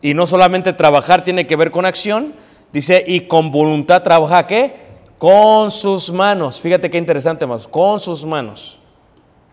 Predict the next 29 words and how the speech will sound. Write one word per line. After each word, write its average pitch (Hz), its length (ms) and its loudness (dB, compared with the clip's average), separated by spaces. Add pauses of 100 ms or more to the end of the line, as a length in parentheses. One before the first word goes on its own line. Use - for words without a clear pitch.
Las 135 280 -4
manos 208 560 -2
de 156 100 0
la 143 120 -2
mujer 175 360 -2
virtuosa 208 720 -4 (800)
tal 170 180 4
vez 185 200 -2
no 190 80 -4
estén 196 200 -2
lo 180 100 0
más 175 220 -2
suave 180 320 2
posible, 202 680 -8 (520)
pero 135 220 0
sus 135 260 -8
manos 196 600 -4 (160)
funcionan 170 480 -4
para 139 260 0
trabajar. 127 680 -4 (720)
Y 151 120 -4
tiene 196 300 -2
que 190 120 -2
tener 190 500 -2
un 196 120 -2
cierto 208 400 0
tipo 196 340 -2
de 165 120 2
actitud 147 720 -2